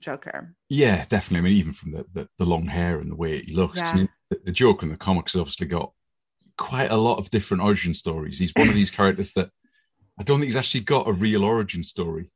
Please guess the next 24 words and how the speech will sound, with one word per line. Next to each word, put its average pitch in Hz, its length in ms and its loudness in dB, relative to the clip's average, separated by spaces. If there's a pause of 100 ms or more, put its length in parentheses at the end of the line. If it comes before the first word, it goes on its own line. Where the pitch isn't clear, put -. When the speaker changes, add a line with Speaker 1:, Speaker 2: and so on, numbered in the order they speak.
Speaker 2:
That 92 260 -2 (140)
a 104 100 -2
lot 107 200 2
of 104 100 -8
them 101 140 6
Speaker 1:
Yeah. 165 200 6
Speaker 2:
involve 98 500 0 (640)
him 104 140 -2
falling 101 320 2
into 98 160 -2
a 90 60 -4
vat 92 240 -4
of - 80 -20
chemicals, 92 560 -8
but 87 260 -4 (160)
Speaker 1:
Yeah. 175 160 -14 (400)
Speaker 2:
you, - 260 -2
you 101 140 0
know, 90 100 6
you've 90 220 0
got - 240 -2
things 90 220 -2
like, 90 200 -2
uh, 90 300 0